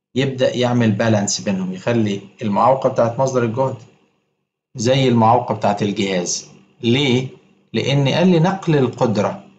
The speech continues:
يصل إلى أقصى قيمة ليه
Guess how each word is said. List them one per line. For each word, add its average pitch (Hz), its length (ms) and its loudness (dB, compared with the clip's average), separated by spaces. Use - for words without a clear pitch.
يصل 165 320 0
إلى 123 320 0
أقصى 156 540 0
قيمة 151 560 2
ليه 131 320 -4